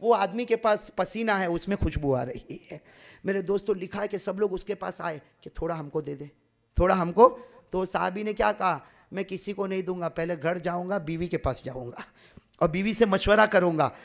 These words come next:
और उसके बाद हम सोचेंगे क्या करना।" मेरे दोस्तों, हदीस पाक में लिखा, वो साहबी आगे आगे चले और एक सौ बारह साहबा उसके पीछे चल रहे हैं। कितने? वन हंड्रेड एंड ट्वेल्व साहबा उसके पीछे चल रहे हैं कि, "हमको थोड़ा दे दे, हमको तो।" और खुशबू, खुशबू,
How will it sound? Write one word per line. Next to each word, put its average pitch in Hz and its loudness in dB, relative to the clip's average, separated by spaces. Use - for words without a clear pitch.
और 202 4
उसके 202 2
बाद 226 6
हम 226 4
सोचेंगे 214 2
क्या 196 2
करना।" 185 0
मेरे 208 2
दोस्तों, 208 2
हदीस 190 -4
पाक 190 4
में 208 -6
लिखा, 202 0
वो 208 0
साहबी 190 -2
आगे 185 2
आगे 226 4
चले 233 8
और 220 0
एक 262 4
सौ 285 8
बारह 220 8
साहबा 233 6
उसके 208 6
पीछे 180 -2
चल 135 -2
रहे 123 -8
हैं। 180 -12
कितने? 214 2
वन 262 8
हंड्रेड 254 8
एंड 262 8
ट्वेल्व 262 10
साहबा 294 12
उसके 302 4
पीछे 302 4
चल 302 2
रहे 277 2
हैं 269 6
कि, 269 4
"हमको 262 4
थोड़ा 269 8
दे 240 4
दे, 233 2
हमको 311 2
तो।" 208 -6
और - 4
खुशबू, 320 0
खुशबू, 285 4